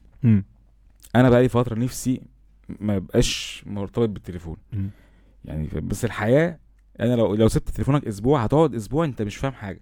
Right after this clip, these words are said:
Speaker 1: صح.
Speaker 2: الناس كلها بتتكلم في حاجات
Speaker 1: صح.
Speaker 2: وبي-، بيقولوا حاجات وفي
Speaker 1: صح.
Speaker 2: احداث شغاله،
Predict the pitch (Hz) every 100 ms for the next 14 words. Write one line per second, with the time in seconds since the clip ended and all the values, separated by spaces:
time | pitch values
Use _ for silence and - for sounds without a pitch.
0 | - - 92 - - 123 139 143 - -
1 | 127 139 107 95 110 135 - 101 104 101
2 | - 107 101 90 139 120 113 139 - 104
3 | 135 98 95 107 139 - 123 110 139 170